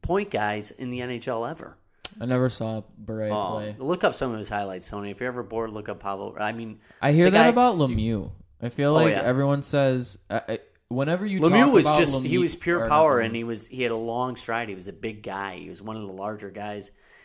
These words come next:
Speaker 1: in that era to play hockey and just be a main power forward with the, the skills that he had.
Speaker 2: I wanna say, they were saying Lemieux.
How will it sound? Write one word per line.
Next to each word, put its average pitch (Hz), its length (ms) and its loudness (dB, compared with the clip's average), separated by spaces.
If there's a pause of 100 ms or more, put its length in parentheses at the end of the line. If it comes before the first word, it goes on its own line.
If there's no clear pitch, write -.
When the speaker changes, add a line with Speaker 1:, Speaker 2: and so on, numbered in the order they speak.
(200)
Speaker 1:
in 139 180 -2
that 113 260 -2
era 107 460 -2 (540)
to 104 100 -14
play 113 220 -2
hockey 107 380 -2
and 90 100 -10
just 95 160 -10
be 101 160 -4
a 90 80 -4
main 104 380 -8
power 101 260 -8
forward 101 520 -10
with 127 260 -4
the, - 160 -12 (480)
the 101 120 -10
skills 123 460 -6
that 92 100 -12
he 82 80 -14
had. 76 220 -14
Speaker 2:
I 143 40 2
wanna 143 120 4
say, 143 220 4
they 135 120 4
were 160 140 6
saying 151 560 0
Lemieux. 156 920 2